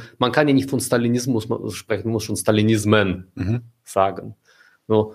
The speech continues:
Speaker 1: und die sind also, äh, haben mit s-, teilweise sehr abenteuerlichen Begründung,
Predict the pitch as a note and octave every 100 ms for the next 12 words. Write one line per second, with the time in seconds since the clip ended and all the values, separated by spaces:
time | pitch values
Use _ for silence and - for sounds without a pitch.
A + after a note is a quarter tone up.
0 | - - A#2+ A2+ A2+ G#2+ C#3 D3 D3 B2+
1 | C#3+ B2+ B2+ A#2 - - _ - A#2+ A#2
2 | A2+ A2 - - - - A2 - - -
3 | C4+ - _ - - _ _ _ _ _
4 | _ _ _ _ _ _ _ _ _ _
5 | _ _ - C3 B2+ C3+ D3 D3 D3+ D#3
6 | - - _ _ _ - B2+ C#3 C#3+ -
7 | A2+ A2+ B2 D#3 - _ _ - D3+ D3
8 | D3 C3+ E3 D3 C#3 C3+ B2 B2 A#2+ A#2
9 | B2 F3 G3+ C4+